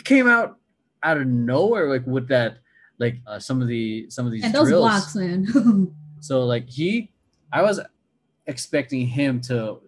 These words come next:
Speaker 1: to at least to take it. 'cause he had the
Speaker 2: Mm.
Speaker 1: height. I
Speaker 2: Yeah.
Speaker 1: saw him
Speaker 2: He
Speaker 1: do
Speaker 2: could
Speaker 1: something like,
Speaker 2: block
Speaker 1: he did,
Speaker 2: easy.
Speaker 1: I s-, he did a nice little fake,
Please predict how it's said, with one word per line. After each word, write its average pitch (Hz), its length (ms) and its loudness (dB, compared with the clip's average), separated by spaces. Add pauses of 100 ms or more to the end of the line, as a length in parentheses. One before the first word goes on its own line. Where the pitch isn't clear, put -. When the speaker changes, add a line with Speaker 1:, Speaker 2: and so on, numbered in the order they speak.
(120)
Speaker 1:
to 117 180 -6
at 117 100 -4
least 117 320 -10
to 127 100 -10
take 113 280 -10
it. 92 120 -14 (400)
'cause 110 180 -12
he 127 60 -2
had 127 140 2
the 120 60 0
Speaker 2:
Mm. 110 60 -4
Speaker 1:
height. 113 320 -6
I 107 120 -6
Speaker 2:
Yeah. - 60 -2
Speaker 1:
saw 143 200 2
him 147 160 -2
Speaker 2:
He 131 60 -4 (160)
Speaker 1:
do 139 120 2
Speaker 2:
could 269 80 6
Speaker 1:
something 127 180 0
like, 165 80 0
Speaker 2:
block 165 320 -4 (100)
Speaker 1:
he 165 120 -2
did, 151 140 0
Speaker 2:
easy. 160 140 -4
Speaker 1:
I 160 60 0
s-, 151 120 -2 (120)
he 147 100 -6
did 180 140 2
a 160 80 4
nice 143 260 0
little 131 220 2
fake, 139 440 -2